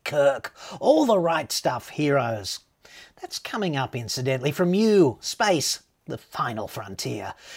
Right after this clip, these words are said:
A bit of Q and A from you in a few minutes' time. Six questions and comments from you out there in the audience in interspace.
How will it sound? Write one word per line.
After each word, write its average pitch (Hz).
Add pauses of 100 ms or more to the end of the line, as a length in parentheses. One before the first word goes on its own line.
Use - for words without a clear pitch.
(140)
A -
bit 285
of 202
Q 247
and 196
A 135
from 175
you 156
in 165
a 147
few 175
minutes' 139
time. 151
Six -
questions 214
and 135
comments 233
from 147
you 285
out 269
there 147
in 165
the 147
audience 160
in 117 (120)
interspace. 127